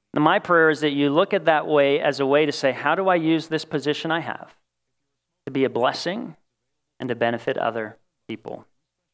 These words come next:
So may the Lord bless you and keep you. May the Lord make his face shine upon you and be gracious to you. May the Lord turn his face toward you and give you peace.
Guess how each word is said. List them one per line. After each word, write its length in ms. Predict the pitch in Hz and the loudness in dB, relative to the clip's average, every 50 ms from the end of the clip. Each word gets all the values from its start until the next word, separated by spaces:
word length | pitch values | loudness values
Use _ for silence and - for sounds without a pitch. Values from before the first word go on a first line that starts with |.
| _ _ _ _ - - - | _ _ _ _ -18 -18 -16
So 140 | - - 131 | -10 -2 0
may 120 | 135 139 135 | 2 2 2
the 100 | 131 127 | 2 2
Lord 260 | 127 139 135 127 123 | 2 2 2 2 2
bless 280 | 135 139 151 - - | 0 0 0 0 -6
you 80 | 151 151 | -6 -6
and 100 | 151 147 | -6 -6
keep 240 | - - 104 - - | -8 -12 -16 -16 -14
you. 180 | 135 135 127 _ _ _ _ _ _ _ _ _ _ _ _ _ _ - | -16 -16 -16 _ _ _ _ _ _ _ _ _ _ _ _ _ _ -2
May 100 | 143 151 | 0 2
the 100 | 147 151 | 2 4
Lord 220 | 151 160 165 165 151 | 4 4 4 4 4
make 180 | 160 160 - | 2 0 2
his 160 | 156 139 - | 0 -2 0
face 420 | - - 170 180 175 170 - - - | 2 2 4 4 2 0 -2 -8 -6
shine 260 | - - 160 160 165 | -2 0 0 2 0
upon 320 | 160 - - 143 127 120 | 0 0 2 2 2 2
you 280 | 120 117 123 156 156 139 _ _ _ | 0 -4 -6 -8 -12 -16 _ _ _
and 100 | - 135 | -12 -8
be 80 | 127 127 | -8 -6
gracious 480 | 123 127 123 120 - - 135 120 - - | -2 0 -2 -2 -2 -6 -12 -12 -12 -10
to 100 | - 117 | -10 -8
you. 240 | 113 107 - 131 - _ _ _ _ _ _ _ _ _ _ _ - | -8 -8 -10 -14 -18 _ _ _ _ _ _ _ _ _ _ _ -4
May 100 | 127 131 | -2 0
the 80 | 127 131 | 0 0
Lord 320 | 131 131 135 135 135 135 | 2 4 2 2 2 0
turn 140 | - 139 131 | -2 -2 -2
his 180 | 127 - - | -2 -4 -6
face 420 | - - - - 139 131 127 - - | -10 -8 -2 0 0 0 0 -2 -8
toward 380 | - 127 131 143 151 147 123 | -8 -6 -2 -2 -2 -2 -4
you 300 | 117 101 95 120 127 127 - _ _ _ _ _ _ _ _ _ _ _ _ _ _ _ _ _ _ _ _ _ _ - | -6 -14 -16 -16 -18 -20 -20 _ _ _ _ _ _ _ _ _ _ _ _ _ _ _ _ _ _ _ _ _ _ -12
and 100 | 110 107 | -10 -8
give 140 | 113 98 | -8 -8
you 100 | 107 110 | -10 -12
peace. 540 | 107 - - - - - - - - - - | -12 -10 -10 -10 -10 -10 -12 -12 -14 -18 -20